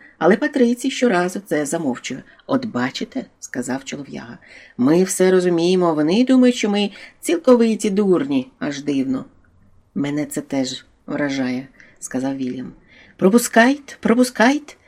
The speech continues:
Через натовп проштовхувався Отто, знемагаючи під вагою пристрою, що розмірами та обрисами нагадував акордеон. Розчистивши ліктями п'ятачок серед натовпу, вампір встановив пристрій на триногу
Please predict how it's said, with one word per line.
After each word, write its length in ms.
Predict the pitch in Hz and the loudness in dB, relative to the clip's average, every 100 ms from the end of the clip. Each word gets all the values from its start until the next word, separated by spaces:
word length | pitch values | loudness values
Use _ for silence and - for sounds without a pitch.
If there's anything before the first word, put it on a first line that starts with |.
| - - - | -20 -20 2
Через 360 | 247 269 269 | 4 4 2
натовп 360 | 196 202 202 196 - _ _ _ _ _ _ - | 0 0 -2 -12 -16 _ _ _ _ _ _ -2
проштовхувався 920 | 190 208 196 185 - 196 202 - - 208 | 0 0 -2 -2 -4 -4 -6 -8 -10 -4
Отто, 480 | 165 156 _ 156 - | -4 -4 _ -12 -10
знемагаючи 720 | 147 156 147 135 139 202 - - | -6 -2 -2 -2 -4 -4 -6 -2
під 200 | 139 123 | -2 -2
вагою 300 | 131 165 160 | -2 -2 -4
пристрою, 640 | - 160 214 - 220 233 - - - | -4 -4 -4 -4 -6 -6 -12 -20 -12
що 240 | - 202 | 0 2
розмірами 640 | 202 247 247 185 160 147 156 | 4 2 0 -2 -2 -4 -4
та 200 | 156 147 | -4 -4
обрисами 580 | - 170 196 170 143 139 | -2 -2 0 -2 -4 -4
нагадував 480 | 139 135 151 156 160 - - _ | -4 -4 -6 -8 -10 -14 -20 _
акордеон. 720 | 175 165 180 170 180 156 127 127 _ - - - | -8 -6 -6 -4 -4 -4 -6 -10 _ -20 -14 -2
Розчистивши 800 | 170 170 - 190 - 151 - 151 | 0 0 0 -2 -2 -6 -4 -2
ліктями 420 | 165 165 - 139 | -2 -4 -8 -6
п'ятачок 500 | 135 143 151 143 135 | -6 -6 -4 -6 -6
серед 260 | - 135 135 | -6 -6 -4
натовпу, 480 | 185 247 - 139 139 _ _ - | -4 -4 -8 -10 -14 _ _ 0
вампір 420 | 180 202 208 269 | 4 4 2 -2
встановив 500 | 269 208 196 208 214 | -2 -4 -2 -2 -2
пристрій 400 | 196 196 196 185 | -2 -2 0 0
на 120 | 175 | 0
триногу 540 | 170 165 185 262 233 | -4 -4 -2 0 -2